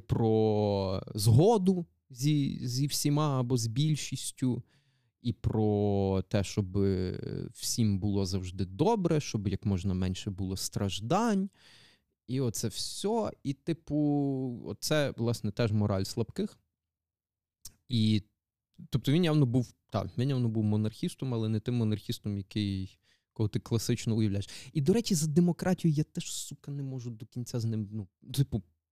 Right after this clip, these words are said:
я погоджуюся багато в чому з цим. Бо, я, от, дивись, fast forward в сьогоднішній день, перша, нахуй, демократія світу, Сполучені Штати Америки, просто купка сраних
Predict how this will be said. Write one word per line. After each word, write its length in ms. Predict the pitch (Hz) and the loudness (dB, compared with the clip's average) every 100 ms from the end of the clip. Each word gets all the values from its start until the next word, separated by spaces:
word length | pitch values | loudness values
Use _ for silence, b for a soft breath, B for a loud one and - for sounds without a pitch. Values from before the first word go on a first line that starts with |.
| _ _ _ _ _ | _ _ _ _ _
я 140 | 117 131 | 0 4
погоджуюся 760 | - 120 165 104 98 95 104 | 6 6 6 4 0 0 -4
багато 400 | 90 92 90 110 | -4 -4 -6 -12
в 60 | - | -18
чому 300 | - - - | -16 -14 -16
з 100 | - | -16
цим. 140 | - - _ _ _ _ _ _ _ _ _ _ _ _ _ - | -18 -20 _ _ _ _ _ _ _ _ _ _ _ _ _ 0
Бо, 240 | 127 127 - | 2 2 -2
я, 140 | 123 127 | -2 2
от, 140 | 131 110 - - | 4 2 -4 -20
дивись, 480 | 143 135 139 131 - _ - | -6 4 6 6 0 _ 0
fast 280 | 147 143 - | 2 2 2
forward 360 | 175 180 143 - | 4 6 4 2
в 240 | - - | -8 -8
сьогоднішній 680 | - - 131 151 139 - 123 | 0 4 6 6 4 4 2
день, 300 | 107 104 110 b b b - _ _ _ - | 4 2 2 b b b -20 _ _ _ 0
перша, 400 | 170 165 - 139 | 2 2 2 4
нахуй, 300 | 131 120 123 | 4 4 4
демократія 640 | 123 120 - 123 113 110 | 4 4 2 0 2 0
світу, 460 | 107 - 107 - 143 - _ _ _ _ _ | 0 0 -2 -2 -6 -8 _ _ _ _ _
Сполучені 680 | - - - 123 110 113 107 | -14 -8 0 2 2 2 0
Штати 320 | - 110 113 | 0 -2 2
Америки, 400 | 107 113 135 - b b b | 2 2 0 -6 b b b
просто 300 | - 131 - | 2 2 4
купка 560 | - _ - - - 202 - _ _ - | -2 _ 0 2 2 0 -2 _ _ -4
сраних 540 | - 147 143 143 | 2 4 4 2